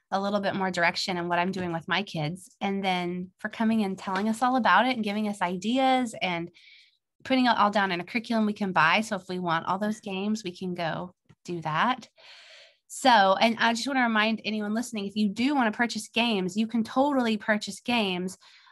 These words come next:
um, under your math course. So if you've got, like, um, second grade math, you can just add on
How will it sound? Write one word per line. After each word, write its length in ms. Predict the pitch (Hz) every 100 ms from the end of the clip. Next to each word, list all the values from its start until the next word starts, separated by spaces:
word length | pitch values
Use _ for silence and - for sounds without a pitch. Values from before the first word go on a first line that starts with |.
| -
um, 320 | 202 180 165 -
under 220 | 208 214
your 200 | 208 196
math 360 | 185 180 214 -
course. 360 | - 113 - -
So 100 | 196
if 100 | 185
you've 140 | 214 202
got, 200 | 185 -
like, 260 | 190 - _
um, 260 | 202 180 -
second 300 | - 208 208
grade 240 | 202 190
math, 480 | 214 190 170 190 - _ _
you 140 | - 208
can 100 | 220
just 220 | 208 -
add 240 | 185 190 196
on 540 | 190 190 185 185